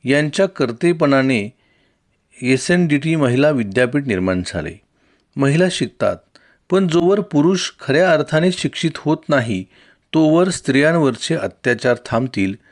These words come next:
असे वाटत नाही. परंपरागत संस्कारामुळे कित्येक पुरुषांच्याही ध्यानातच येत नाही की आपण आपल्या आईशी,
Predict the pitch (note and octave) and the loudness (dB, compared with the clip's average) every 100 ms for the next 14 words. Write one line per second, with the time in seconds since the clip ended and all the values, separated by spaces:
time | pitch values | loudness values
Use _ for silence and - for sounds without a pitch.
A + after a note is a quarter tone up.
0 | _ - C3 C3+ G#3 F3+ F#2+ - G#2+ - | _ -6 -4 -2 2 2 2 -2 -6 -4
1 | F2 - F2+ F#2 _ _ _ _ _ _ | -6 -6 -18 -20 _ _ _ _ _ _
2 | _ _ _ _ _ _ _ _ _ _ | _ _ _ _ _ _ _ _ _ _
3 | _ _ _ _ _ _ _ _ _ D#3 | _ _ _ _ _ _ _ _ _ 2
4 | E3 G#3 A3 E3+ D3 D3 D3 F3+ - C3+ | 4 4 4 4 4 4 2 0 -2 0
5 | A#2+ A2+ - C#3+ D3 D#3+ C3 G2+ _ D#3+ | 0 0 0 2 4 2 2 -2 _ -4
6 | D3 _ A3 A3 G3+ D3+ B2+ A#2+ D3+ D3+ | -4 _ -2 0 -2 -2 -2 2 0 0
7 | D3+ D3 E3+ D#3+ A2+ G#2+ C#3+ G3 F3+ G2 | 2 2 2 -2 -4 -2 0 0 -2 -4
8 | F2+ F#2 E2 F2 E2+ _ _ _ _ _ | -4 -6 -6 -8 -14 _ _ _ _ _
9 | _ G#3+ G3+ C#3+ F#3+ G#3 D#3 - C#3+ D#3 | _ 0 2 2 2 2 2 0 2 2
10 | F3 - B2 C#3+ - F#2 E2+ | 0 0 2 2 -2 -8 -8